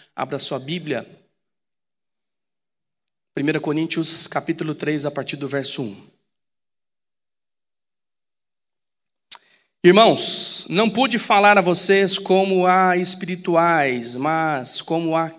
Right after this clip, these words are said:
carnais, como a crianças em Cristo.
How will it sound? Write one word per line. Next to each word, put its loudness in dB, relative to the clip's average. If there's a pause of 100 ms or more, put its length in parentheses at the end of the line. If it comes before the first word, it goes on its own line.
(140)
carnais, 0
como -4
a -2
crianças -2
em -2
Cristo. -6